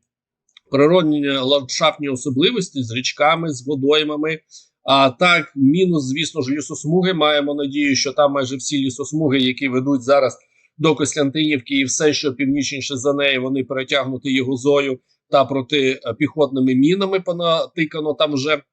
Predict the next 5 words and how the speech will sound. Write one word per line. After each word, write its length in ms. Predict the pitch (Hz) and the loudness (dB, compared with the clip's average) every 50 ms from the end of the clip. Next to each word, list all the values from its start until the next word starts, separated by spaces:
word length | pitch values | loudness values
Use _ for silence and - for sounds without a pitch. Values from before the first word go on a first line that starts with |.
| _ _ - | _ _ -2
маємо 680 | - 127 127 135 147 151 143 131 123 120 120 120 117 | 2 4 6 6 6 6 6 4 2 0 -2 -4 -8
на 120 | 120 120 113 | -8 -8 -8
це 160 | - - 131 | -8 -8 -10
надію. 640 | 127 117 117 113 107 107 117 117 117 120 123 120 _ _ _ _ _ _ _ - | -10 -8 -10 -12 -12 _ -16 -14 -12 -12 -12 -14 _ _ _ _ _ _ _ 0
Але 440 | - 139 156 170 170 156 - 98 | 2 4 4 6 4 2 2 0